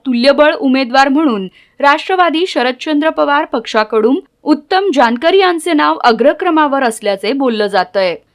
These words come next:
कधी काळी सोलापूर जिल्ह्याच्या राजकारणाचा केंद्रबिंदू असा लौकिक असलेल्या अकलूजकरांची पकड मधल्या काळात थोडीशी सैलसर झाली होती. नुकत्याच पार पडलेल्या लोकसभा निवडणुकीत जे निकाल आले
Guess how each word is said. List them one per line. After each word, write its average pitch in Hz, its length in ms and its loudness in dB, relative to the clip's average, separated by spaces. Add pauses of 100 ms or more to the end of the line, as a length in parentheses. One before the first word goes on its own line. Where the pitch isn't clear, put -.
(280)
कधी 349 240 6
काळी 403 260 4
सोलापूर 311 460 2
जिल्ह्याच्या 311 580 0
राजकारणाचा 277 840 0
केंद्रबिंदू 311 880 -2
असा 254 220 0
लौकिक 240 440 -2
असलेल्या 262 600 -4
अकलूजकरांची 262 840 -4
पकड 214 480 -2 (400)
मधल्या 302 340 4
काळात 311 360 2 (100)
थोडीशी 247 440 -4
सैलसर 277 600 -4
झाली 190 320 -4
होती. 202 400 -6 (360)
नुकत्याच 262 580 0
पार 208 240 2
पडलेल्या 214 600 -2
लोकसभा 247 580 -2
निवडणुकीत 226 600 -2 (240)
जे 294 180 0
निकाल 262 520 0
आले 208 380 0